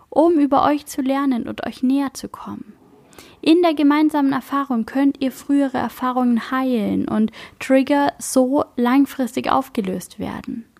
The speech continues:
Aber nicht immer ist es so leicht. Wenn du bemerkst, dass bestimmte Sätze, Worte oder Handlungen dich immer wieder triggern und du alleine den Weg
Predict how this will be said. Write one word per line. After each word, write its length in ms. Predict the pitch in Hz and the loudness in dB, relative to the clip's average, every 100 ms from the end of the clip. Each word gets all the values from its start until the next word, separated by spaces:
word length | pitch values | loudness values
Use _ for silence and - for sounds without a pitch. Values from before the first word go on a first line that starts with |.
| - - - - | -20 -20 -14 0
Aber 200 | 254 311 | 4 6
nicht 160 | 320 | 4
immer 280 | - 277 294 | 4 2 2
ist 160 | 277 247 | 0 -6
es 120 | - | -4
so 120 | 254 | -2
leicht. 440 | 247 254 220 - 226 | 0 0 -2 -4 2
Wenn 160 | 262 | 4
du 60 | 285 | 4
bemerkst, 720 | 262 247 233 220 202 - - | 4 4 2 0 -4 -8 -4
dass 220 | 240 254 | -2 -2
bestimmte 560 | - 226 - 254 247 247 | -8 -12 -4 -2 0 -2
Sätze, 560 | - 226 226 - 190 185 | -2 -2 -2 -8 -6 0
Worte 360 | 214 226 226 | 0 2 0
oder 220 | - 214 | -2 -2
Handlungen 460 | 233 240 240 208 202 | 0 0 0 0 -2
dich 260 | 208 - - | -2 -4 0
immer 380 | 269 269 269 | 4 4 4
wieder 240 | 247 247 240 | 0 -2 -4
triggern 540 | - 240 214 196 196 | -4 -2 -2 -2 -4
und 180 | - 208 | -4 -2
du 60 | 233 | 0
alleine 520 | 220 220 240 262 262 | 2 2 2 2 2
den 280 | 226 214 214 | 0 -2 0
Weg 320 | 233 208 | 2 0